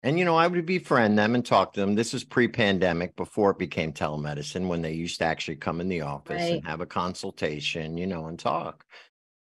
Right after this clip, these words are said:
Speaker 1: And their goal was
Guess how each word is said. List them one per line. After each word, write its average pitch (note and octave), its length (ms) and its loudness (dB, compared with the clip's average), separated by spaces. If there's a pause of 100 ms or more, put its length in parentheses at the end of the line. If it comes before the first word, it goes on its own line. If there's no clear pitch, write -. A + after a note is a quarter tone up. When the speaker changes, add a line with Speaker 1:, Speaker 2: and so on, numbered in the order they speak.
(160)
Speaker 1:
And C3+ 380 4
their F3+ 200 8
goal F3 680 8
was C#2+ 840 0